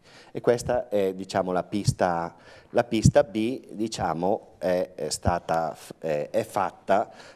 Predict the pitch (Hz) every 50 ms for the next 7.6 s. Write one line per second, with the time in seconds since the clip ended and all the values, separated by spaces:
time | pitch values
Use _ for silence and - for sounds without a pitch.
0 | - _ - 104 95 90 90 90 85 - - _ _ - - - - 120 - -
1 | 107 87 101 107 101 87 85 85 90 95 101 - - - - - - - 101 92
2 | 90 - - - - - 90 87 92 98 90 - - 82 78 85 85 - - -
3 | - - - - - 95 92 85 - - 92 90 87 87 87 87 85 87 87 -
4 | - 92 92 95 95 87 80 67 - - - - - - - - - - 104 104
5 | 90 107 104 104 73 101 98 98 107 107 104 92 98 - 113 113 110 101 90 80
6 | 92 92 95 95 95 92 87 - - - 107 110 110 101 - - - 82 - -
7 | - 107 107 101 95 87 82 82 82 - -